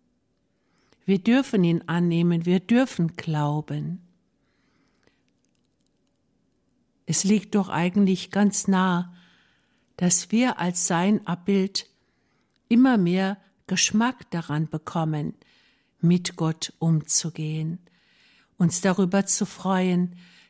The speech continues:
dass wir sein Abbild sind. Der Mensch,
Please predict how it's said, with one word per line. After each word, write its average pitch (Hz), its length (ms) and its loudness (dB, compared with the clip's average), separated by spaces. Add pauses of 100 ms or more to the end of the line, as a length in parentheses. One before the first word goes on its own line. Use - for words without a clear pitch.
dass 175 320 -2
wir 165 140 -2
sein 180 640 0
Abbild 170 480 -4
sind. - 600 -6 (4000)
Der 156 120 4
Mensch, 170 600 2